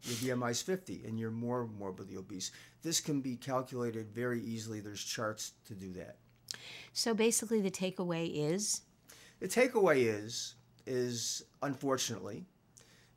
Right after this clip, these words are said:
Speaker 1: the only therapy that works in the majority of people who are morbidly obese, I just want to emphasize that,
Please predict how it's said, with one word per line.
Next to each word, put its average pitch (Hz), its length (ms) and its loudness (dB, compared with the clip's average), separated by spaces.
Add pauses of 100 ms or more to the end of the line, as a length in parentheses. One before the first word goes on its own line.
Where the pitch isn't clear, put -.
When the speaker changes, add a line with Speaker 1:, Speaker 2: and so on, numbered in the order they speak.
(120)
Speaker 1:
the 131 280 0
only 175 500 0
therapy 123 580 0
that 120 160 -8
works 113 440 -4
in 123 60 -6
the 113 60 -4
majority 113 460 -2
of 139 80 -6
people 113 380 -8
who 123 100 -4
are 110 120 0
morbidly 123 600 -2
obese, 120 400 -2
I 120 60 -10
just 113 160 -10
want 120 120 -2
to 113 40 -2
emphasize 113 520 -6
that, 101 280 -4